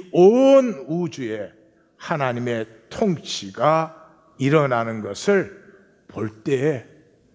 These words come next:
그 영광이 보이리라. 예. 자, 그래서 이 자연이 하나님의 신성을 말해주잖아요. 자연을 보면 하나님의 신성을 알 수 있는데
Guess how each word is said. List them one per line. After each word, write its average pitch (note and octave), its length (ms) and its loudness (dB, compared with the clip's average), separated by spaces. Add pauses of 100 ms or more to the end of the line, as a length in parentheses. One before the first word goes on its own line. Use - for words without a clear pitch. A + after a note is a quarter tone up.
그 D#3+ 340 0 (120)
영광이 A#2 840 -4 (200)
보이리라. D#2+ 480 -10 (1300)
예. F#2 220 -8 (1900)
자, D3+ 400 6
그래서 D#3+ 600 -2 (680)
이 G#3 220 0
자연이 G3 540 0
하나님의 F#3+ 460 -2
신성을 F#3 440 -4
말해주잖아요. A2 800 -6
자연을 F#3 340 2
보면 F3 200 -4
하나님의 E3+ 460 -4
신성을 D3+ 420 -6
알 A#2 180 -2
수 A#2+ 120 -10
있는데 A#2 400 -6